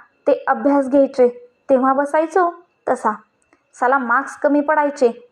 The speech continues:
डोक्यात काही शिरायचं नाही, तेव्हा पण त्यांनी कधी हात उचलला नाही की रागावले नाही यार.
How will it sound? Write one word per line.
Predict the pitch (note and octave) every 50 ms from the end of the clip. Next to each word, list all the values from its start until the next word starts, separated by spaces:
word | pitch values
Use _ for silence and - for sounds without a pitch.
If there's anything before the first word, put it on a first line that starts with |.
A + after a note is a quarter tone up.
| _ _
डोक्यात | - G#3+ A#3 A#3 - C#4+ C#4+ -
काही | - D#4 D#4 D4+
शिरायचं | - D#4+ D4+ D#4 E4 E4 E4 F4+ E4+
नाही, | D#4 B3+ A#3+ - - _ _ _ _ -
तेव्हा | C4+ B3 B3+ C#4
पण | D4 D4 E4+ E4 D#4+ D#4
त्यांनी | D#4 D4+ D4 C#4+ C#4+ C#4+ -
कधी | D4 D4 C#4+ C4+ C4+ C#4 - _ _ _ _
हात | - - C4 C4 C4
उचलला | C4+ B3+ B3+ - B3+ B3 A#3+ A#3+ A#3
नाही | A3 A3 G#3+ A3 - _ _ _ _ _
की | - D4
रागावले | C#4 C4+ B3+ A#3+ B3+ B3+ B3+ B3+ B3+
नाही | A#3+ A#3 A3+ A3 A3
यार. | G#3+ A3 B3+